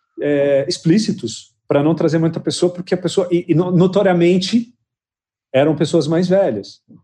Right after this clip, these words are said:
né? Já tive já comportamentos mais velhos de milênios,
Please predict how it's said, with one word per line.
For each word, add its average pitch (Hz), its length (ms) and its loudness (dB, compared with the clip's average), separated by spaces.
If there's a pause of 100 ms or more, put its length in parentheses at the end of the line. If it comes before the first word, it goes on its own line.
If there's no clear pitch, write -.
(340)
né? 110 200 -16 (360)
Já 160 160 0
tive 185 340 0
já 139 320 2
comportamentos 135 1200 -2 (480)
mais 143 240 0
velhos 147 640 -2 (420)
de 123 140 -2
milênios, 196 720 0